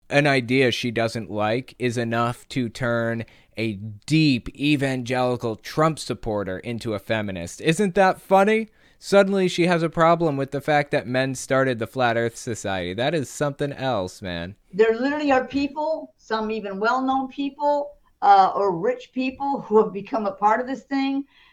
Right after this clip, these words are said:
Speaker 2: They could be made to feel special. They're contributing to what they call is truth. It's nothing but a distraction from Satan.
Speaker 1: I love it. So she doesn't like this group, I guess, huh?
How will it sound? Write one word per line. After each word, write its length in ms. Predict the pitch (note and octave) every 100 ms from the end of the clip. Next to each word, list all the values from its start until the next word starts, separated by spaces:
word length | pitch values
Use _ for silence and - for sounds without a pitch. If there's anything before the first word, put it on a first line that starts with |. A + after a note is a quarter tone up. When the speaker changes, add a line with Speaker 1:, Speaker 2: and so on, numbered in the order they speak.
| _
Speaker 2:
They 120 | G3+
could 160 | G3 G3
be 100 | G3+
made 220 | G#3 A3
to 120 | G3+
feel 200 | G3+ F#3
special. 640 | F3 - B3 C4 B3+ C4+ B3
They're 100 | E3+
contributing 720 | F#3 E3 - A#3+ A3 A3+ G3
to 100 | F#3
what 200 | F#3+ F3+
they 160 | B3+ C#4
call 320 | A#3 A3 F#3
is 140 | E3+
truth. 360 | - C#4 C#4 C#4 - _ _ _
It's 240 | A#3+ A#3+ A#3
nothing 380 | C#4 D4 D4
but 160 | B3+ B3
a 80 | G#3
distraction 760 | F3+ F#3 - G#3+ A3+ - A#3
from 180 | G3 D#3+
Satan. 600 | - G3 G#3 - B3+ C#4 - _
Speaker 1:
I 160 | C3 C3+
love 560 | C#3 C#3+ E3 B3+ C#4
it. 340 | B3 A#2 F2+ - - _
So 220 | - G3+
she 160 | - C4
doesn't 300 | A#3+ G3 G3+
like 220 | B3+ C#4
this 160 | C#4
group, 280 | - E3+ C#3
I 120 | A#2
guess, 320 | G#2 G2 F2+ C#3+
huh? 260 | E3+ C#4